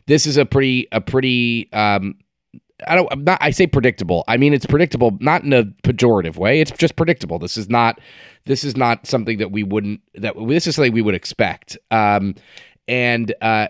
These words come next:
opening up permitting process, you know, uh, for, for oil and, uh, you know, production and all that kind of stuff. This is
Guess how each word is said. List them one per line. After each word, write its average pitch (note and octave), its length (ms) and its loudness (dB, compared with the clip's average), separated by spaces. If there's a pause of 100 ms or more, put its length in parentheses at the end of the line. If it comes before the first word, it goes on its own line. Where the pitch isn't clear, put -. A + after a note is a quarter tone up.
(140)
opening C3+ 420 2
up B2+ 280 2 (160)
permitting C#3 460 0
process, A#2+ 1000 -2
you A2 140 -6
know, G2+ 500 -4
uh, G2 180 -4
for, G2 320 -8
for G2+ 380 -6
oil A2+ 360 0
and, G2+ 200 -10
uh, G2+ 80 -12 (200)
you A2+ 100 -6
know, G2 220 -2
production G#2+ 640 -4
and F2+ 260 -8 (260)
all A2+ 160 0
that G2+ 180 -2
kind G2 160 -4
of F2+ 60 -8
stuff. G2+ 380 -4 (460)
This C3 260 0
is B2 240 -2